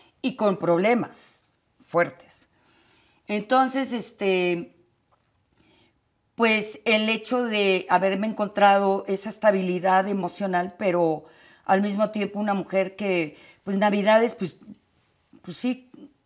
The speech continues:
y todos felices menos yo. O sea, ¿por qué? Pues porque, pues, ¿dónde está mi hijo, no? O sea, sí está mi hija conmigo, pero la mitad de mí está muerta, totalmente muerta. ¿Por qué? Porque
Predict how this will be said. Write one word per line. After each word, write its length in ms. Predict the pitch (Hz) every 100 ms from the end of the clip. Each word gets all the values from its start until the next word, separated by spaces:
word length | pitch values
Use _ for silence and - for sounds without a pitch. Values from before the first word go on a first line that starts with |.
| _
y 400 | 202 214 277 285 _ _ _ _
todos 240 | - 190 -
felices 540 | 214 214 202 208 196
menos 300 | 180 156 147
yo. 440 | 190 214 156 - _
O 20 | -
sea, 240 | 135 -
¿por 160 | 160 -
qué? 200 | 196 196
Pues 160 | -
porque, 640 | - 160 - 151 139 131 _ _ _ _ -
pues, 160 | 170
¿dónde 260 | 196 202 247
está 240 | 247 202
mi 260 | 214 196 208
hijo, 300 | 247 269 -
no? 260 | 262 - - _ _ _ _ _ _ _ _ _ _ _ _
O 40 | _
sea, 120 | -
sí 220 | - 208 214
está 180 | 233
mi 140 | 226 214
hija 200 | - 208
conmigo, 440 | 208 185 180 196 -
pero 160 | 175
la 140 | 165 156
mitad 320 | 165 - 202
de 80 | 226
mí 120 | 196
está 200 | 196 220
muerta, 640 | 190 196 240 - 135 -
totalmente 680 | - 175 185 208 202 220 220
muerta. 500 | 185 170 160 - 147 - _ _ _ -
¿Por 140 | 170
qué? 140 | 220
Porque 500 | 220 240 - 185 -